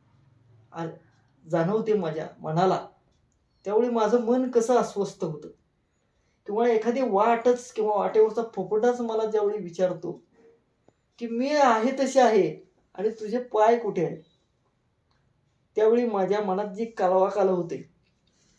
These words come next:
ती कालवा कालव या छोट्याशा पुस्तकात पकडण्याचा मी प्रयत्न केलाय. या सगळ्या आठवणी आहेत,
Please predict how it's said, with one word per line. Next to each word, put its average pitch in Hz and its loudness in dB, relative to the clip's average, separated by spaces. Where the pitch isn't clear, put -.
ती 170 -8
कालवा 156 0
कालव 180 -2
या 175 -6
छोट्याशा 170 -4
पुस्तकात 180 -8
पकडण्याचा 180 -6
मी 180 -10
प्रयत्न 165 -6
केलाय. 160 -8
या 190 -4
सगळ्या 208 0
आठवणी 214 -2
आहेत, - -4